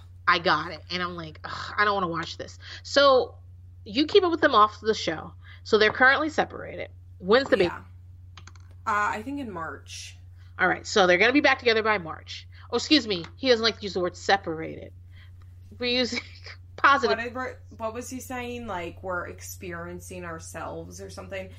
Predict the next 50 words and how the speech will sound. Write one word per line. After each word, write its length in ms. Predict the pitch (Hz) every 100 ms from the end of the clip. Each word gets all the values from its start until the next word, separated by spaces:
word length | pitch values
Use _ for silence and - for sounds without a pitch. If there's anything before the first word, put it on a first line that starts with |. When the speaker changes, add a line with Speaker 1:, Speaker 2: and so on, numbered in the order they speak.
| - - -
Speaker 2:
You 120 | 339
know 60 |
what 200 | 494 523
Kate 220 | - 262 233
needs 240 | 262 262
to 60 | 247
do? 200 | 262 262
Kate 220 | - 294 330
needs 240 | 453 -
to 80 | 277
do 140 | 254
something 360 | 233 214 208 190
that 160 | 175
gets 180 | 180 175
her 120 | 180
out 80 | 165
of 60 | 151
the 80 | 160
house 300 | - - -
every 260 | - -
day. 280 | - - -
She 240 | - - 269
ne-, 120 | 302
Kate 280 | - 302 359
needs 180 | 440
a 60 | 349
reason 360 | 226 233 214 185
to 60 |
get 180 | 180 185
up 160 | 175 170
and 100 | 165
get 160 | 151
dressed 340 | - 147 - -
every 240 | - 104
day. 320 | 92 90 - -
Speaker 1:
Kate 220 | 269 277
resists 380 | 254 208 202 -
that 200 | 226 220
with 140 | - -
everything 400 | 185 220 226 240
in 60 |
her 140 | 269 233
heart. 380 | 185 - - -
<laughs> 40 | - - - 226
And 120 | 277 302
so 200 | - - -
<laughs> 1500 | 349 - 381 - 508 - 494 - - - - - - - -
she 240 | - 277
will 240 | 240 220
not. 460 | 214 165 208 - -